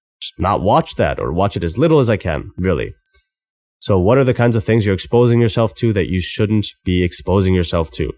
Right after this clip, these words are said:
If you think that you can't be influenced, you're more likely to be influenced. We've talked about this many, many times. So if you're reading certain philosophers or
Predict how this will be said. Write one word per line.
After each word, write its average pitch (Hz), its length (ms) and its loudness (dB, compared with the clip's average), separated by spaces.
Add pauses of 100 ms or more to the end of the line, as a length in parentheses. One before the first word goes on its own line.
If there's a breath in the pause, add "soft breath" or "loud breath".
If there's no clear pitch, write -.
(480)
If - 180 0
you 95 80 2
think 160 440 2
that 104 120 2
you 92 140 0
can't 139 320 0
be 123 140 0
influenced, 127 580 0
you're 82 100 -2
more 92 240 2
likely 104 320 0
to 95 80 -2
be 104 160 2
influenced. 95 400 0
We've 90 140 -6
talked 87 220 -4
about 85 240 -2
this 80 200 -4
many, 95 480 2
many 87 300 2
times. 87 480 -2 (760)
So 95 140 0
if 80 100 0
you're 95 120 2
reading 95 260 4
certain 87 280 -2
philosophers 120 920 2
or 85 220 -2